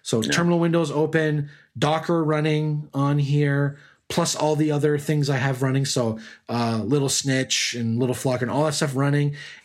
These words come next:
Speaker 1: and compiling things and doing
Speaker 2: Little
Speaker 1: video co-
Speaker 2: Flocker. Yeah,
Speaker 1: Little
Speaker 2: go ahead.
Speaker 1: Flocker. Doing, and doing, uh, video conferencing, 'cause I do a lot of that at work with this program called Video, V I D Y O.
Speaker 2: Mm-hmm.
Speaker 1: I don't think it's, you need a license for it and stuff. So I,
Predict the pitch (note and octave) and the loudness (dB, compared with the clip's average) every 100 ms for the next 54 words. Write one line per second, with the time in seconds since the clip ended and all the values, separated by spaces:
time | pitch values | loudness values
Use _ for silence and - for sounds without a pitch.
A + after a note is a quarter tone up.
0 | - B2 A#2+ A#2+ C#3+ C#3+ D#3 E3 D#3 E3 | -4 -2 -2 0 -2 0 0 0 0 0
1 | D3+ C#3 C3 C3+ - D3 D3+ - D3 - | 0 0 2 2 2 4 2 0 -2 -2
2 | G#2 - - - - - - C#3 C#3+ C#3 | -2 -6 -10 -12 -10 -4 0 2 2 0
3 | A#2+ C#3 B2+ B2+ D#3 D#3 D3+ D3 C#3+ D#3 | 0 0 -2 2 2 2 2 0 -2 0
4 | D3 C#3 E3+ D#3+ D#3 D3 D3 C3+ C3 B2 | 2 2 2 2 0 -2 -2 -2 0 0
5 | A#2 A2+ G#2+ - _ A#2+ D3+ D#3+ D#3 D3 | 0 -2 -4 -10 _ 0 2 2 2 0
6 | D3 D3 C#3+ D3+ C3+ B2 C3 A#2 A#2+ A#2+ | 0 0 -2 0 0 2 2 2 0 0
7 | B2 A2+ A#2 A#2+ A#2+ A#2 - A#2+ A#2 A2+ | -2 0 -2 -2 -4 -2 -2 -2 -2 -2
8 | A2 G2+ B2 C#3 D3+ F3+ - - - A#2+ | -2 -2 0 0 0 -4 -8 -20 -6 -2
9 | C3 A2+ A#2+ A#2 A2+ A2 A#2 C#3 - C3+ | 0 0 0 0 0 0 0 -2 -2 -2
10 | C3 C#3+ B2 A2 - - - - - - | 0 0 -2 -4 -4 -4 -10 -20 -20 -20
11 | _ - D#2+ C3+ C#3+ B2 A#2 B2 C3 A2+ | _ -20 -4 0 2 2 0 -2 -4 -4
12 | C3 B2+ B2+ A#2 C3+ B2+ A#2 | -2 -2 -4 -4 -4 -2 -2